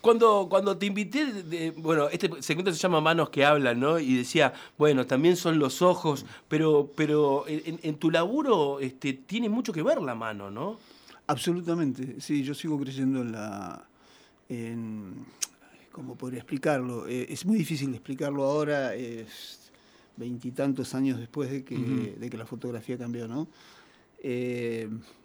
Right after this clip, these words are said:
Speaker 2: yo sigo creyendo en el componente artesanal de la fotografía.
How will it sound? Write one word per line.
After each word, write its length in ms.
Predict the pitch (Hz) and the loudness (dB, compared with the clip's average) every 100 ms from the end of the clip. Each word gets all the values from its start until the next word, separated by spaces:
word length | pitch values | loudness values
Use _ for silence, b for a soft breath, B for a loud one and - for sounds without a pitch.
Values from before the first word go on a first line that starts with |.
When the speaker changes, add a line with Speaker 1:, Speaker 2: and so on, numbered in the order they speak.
| - 131 | -12 -4
Speaker 2:
yo 180 | 156 | -4
sigo 240 | 143 156 139 | -2 0 0
creyendo 320 | 117 135 131 | 0 0 2
en 80 | 120 | 0
el 60 | |
componente 420 | 110 113 131 127 131 | -2 -2 0 0 -2
artesanal 500 | 123 113 127 127 131 | -4 -8 -4 -2 0
de 80 | 113 | -2
la 100 | 110 | -6
fotografía. 600 | 123 120 113 - 135 | -10 -6 -6 -6 -6